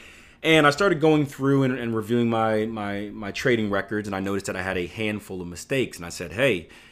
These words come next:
if I didn't make these mistakes, well, I, I would be, instead of being in a negative, my account would be in the positive." And something that I, I did was, instead of trying to kinda quit cold turkey and saying, "Okay, Akil,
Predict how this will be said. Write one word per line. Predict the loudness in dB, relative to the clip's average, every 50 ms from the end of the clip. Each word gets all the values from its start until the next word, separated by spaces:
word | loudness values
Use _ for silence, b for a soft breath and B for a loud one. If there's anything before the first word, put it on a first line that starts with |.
| B B B B
if | 0 2
I | 4 6
didn't | 6 6 6 6
make | 6 4 4 2
these | -2 -2 -2 -2
mistakes, | -2 -2 -4 2 4 6 8 8 6 4 0 -4 -6 -2
well, | 0 2 4 4 4 4 2 0
I, | -4 -6
I | -4 -2 0 0
would | 2 0 -2 -2 0
be, | 2 4 4 4 4 2 0
instead | 0 0 0 0
of | 0 2
being | 2 2 2
in | 2
a | 2
negative, | 2 2 4 2 2 0 -2 -2 -2
my | -4 -4 -4
account | -4 -4 -6 -6 -6 -6
would | -8 -8
be | -8 -8
in | -8
the | -8 -10
positive." | -8 -4 0 0 0 0 -2 -6 -10 -12 -16 B B B B B B B B B -2
And | 2 4 4 6 4 4 2 0 0 -2 -6 _ _ -12
something | -2 0 0 2 2 2 4
that | 4 6
I, | 6 6 6 6 4 2 0
I | -2 -4 -6
did | -2 4 6 8 8 8 6 4
was, | 2 2 0 0 0
instead | -2 -4 -2 -2 0 2 2
of | 0 0
trying | 0 0 2 2 2 2 2 2
to | 2 2 0
kinda | 0 -2 -2 -2 0 -2 -2 -4 -8 -12 -18 -20 -12
quit | -2 0 0 0 0 0
cold | 2 2 2 2 2
turkey | 2 2 2 2 0 -2 -4
and | -4 -4
saying, | -4 -2 -2
"Okay, | -2 -2 -2 -4 -4
Akil, | -4 -4 -4 -4 -4 -4